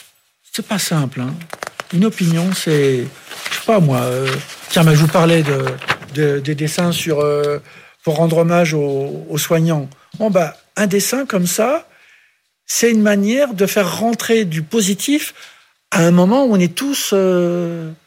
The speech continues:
euh, confinés et malheureux. Bon, voilà. Euh, une opinion, c'est, euh, euh, par exemple, ça, c'est un dessin qui est repris beaucoup dans les écoles, euh, que j'ai fait pour Le Monde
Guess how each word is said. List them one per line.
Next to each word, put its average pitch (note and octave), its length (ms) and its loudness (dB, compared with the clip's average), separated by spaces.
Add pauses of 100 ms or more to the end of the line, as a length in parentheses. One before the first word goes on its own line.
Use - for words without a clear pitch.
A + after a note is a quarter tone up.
(440)
euh, B2 920 -4
confinés F3 760 2
et D3+ 60 0
malheureux. E3+ 480 2
Bon, D#3 80 -6
voilà. F#3 260 0 (540)
Euh, F3+ 320 4
une F#3+ 160 4
opinion, A3 520 0
c'est, A#3+ 540 2
euh, E3+ 500 2 (380)
euh, F3 160 2
par E3+ 140 2
exemple, F3 180 2
ça, F#3 120 -2
c'est F3+ 120 -2
un F3 60 2
dessin F3 280 -2
qui D#3 100 -6
est C3+ 40 -6
repris D#3 300 -2
beaucoup E3+ 280 -6
dans E3 100 -2
les C#3+ 180 -4
écoles, G#3+ 340 -4 (640)
euh, C#3+ 420 2
que C#3 180 -2
j'ai D#3 160 2
fait E3 340 0 (680)
pour D#3+ 120 0
Le D3 100 2
Monde G#3+ 400 -2